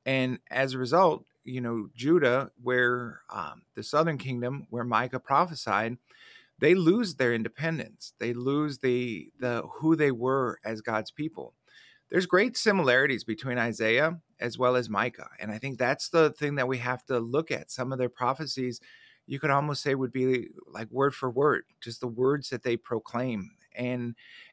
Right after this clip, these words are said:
and it's interesting there, Micah's called to preach against the, the political leaders, the religious leaders, and these are the most powerful people of the time. So here is this, uh, hobunk nobody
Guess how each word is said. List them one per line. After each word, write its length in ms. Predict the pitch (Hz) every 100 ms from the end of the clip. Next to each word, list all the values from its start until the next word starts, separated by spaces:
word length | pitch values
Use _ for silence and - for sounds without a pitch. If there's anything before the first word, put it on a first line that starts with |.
| -
and 100 | 151
it's 160 | 160 214
interesting 440 | 247 226 175 151
there, 240 | 135 120 - -
Micah's 460 | 131 165 - -
called 300 | - 156 160
to 60 | 135
preach 340 | - 147 -
against 580 | 160 120 110 131 - - -
the, 300 | 120 110 95
the 80 | -
political 480 | - 117 127 - 147
leaders, 540 | 151 170 208 - - _ _ _
the 140 | 104 92
religious 540 | 101 117 131 156 -
leaders, 460 | 143 151 165 190 - - - - _ -
and 520 | 123 131 135 135 - -
these 260 | 123 151 175
are 120 | 185
the 80 | 175
most 300 | 147 131 - -
powerful 680 | - - 156 175 170 165 151
people 540 | 214 226 117 85 - _ _ -
of 160 | 127
the 80 | 127
time. 460 | - 139 120 - - _ _ _ _
So 260 | - 139 147
here 440 | - - 202 254
is 300 | 220 175 135
this, 440 | 127 127 - - 65
uh, 240 | - - - _ - _ -
hobunk 400 | 185 202 180 151
nobody 680 | 156 165 139 110 104 127